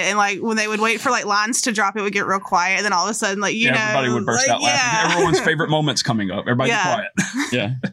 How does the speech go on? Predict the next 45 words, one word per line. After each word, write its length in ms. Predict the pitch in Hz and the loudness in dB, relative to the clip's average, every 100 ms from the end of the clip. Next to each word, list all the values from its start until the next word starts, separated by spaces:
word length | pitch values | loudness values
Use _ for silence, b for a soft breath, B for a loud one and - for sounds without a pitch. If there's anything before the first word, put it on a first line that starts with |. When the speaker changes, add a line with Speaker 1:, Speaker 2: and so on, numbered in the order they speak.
| - | -6
Speaker 3:
No, 260 | 113 127 117 | -2 -2 0
we 120 | 135 | -2
did. 260 | 135 135 123 | 0 0 0
We 120 | 131 | -2
did 180 | 147 139 | -2 0
watch 300 | 147 131 - | 0 0 -2
the 80 | |
clips. 540 | 127 131 131 123 - - | -2 0 0 0 -4 -2
We 140 | 117 | 0
loved 320 | 113 120 113 117 | 0 -2 -2 -2
'em. 220 | 113 110 | -2 0
It 140 | 98 | -2
was 180 | 95 110 | -2 -2
great 380 | - 117 113 110 | 0 0 0 -2
to 100 | 113 | -2
see 540 | - 117 113 113 113 b b b b _ | -2 0 0 0 -2 b b b b _
the, 240 | 110 110 107 | -2 0 2
uh, 300 | 104 101 107 123 _ _ _ - | 2 0 -4 -8 _ _ _ -6
the 140 | 113 | -2
way 200 | 113 117 | 0 0
everything 440 | 113 120 113 117 | 0 -2 0 -2
progresses 640 | 113 110 117 117 - 110 110 | -4 -2 0 0 0 -2 -2
and 100 | 104 | -2
the 60 | |
way 200 | 107 107 | -2 0
everything 440 | 110 107 117 107 107 | -2 -4 -4 -4 -4
comes 340 | 117 107 107 | -4 -4 -4
together. 560 | - 110 110 107 107 101 | -6 -2 -2 0 0 0
And, 220 | 92 98 | 0 -2
uh, 160 | 95 98 b b b - | -4 -6 b b b -6
I 80 | 113 | -4
think 220 | 123 113 | -2 -2
they 100 | 113 | -2
did 160 | 113 | -2
a 60 | 110 | -2
good 180 | 104 101 | -2 -2
job 300 | 113 110 98 | 0 0 -2
of 100 | 95 | -4
picking 380 | 127 113 117 113 | -4 -2 -2 -2
the 60 | |
clips 420 | 113 120 117 - | -2 0 0 -2
for 180 | - 110 | -6 -6
the 80 | 107 | -4
movie, 500 | 107 110 107 110 98 | -2 -2 -2 -2 -4
uh, 100 | - | -6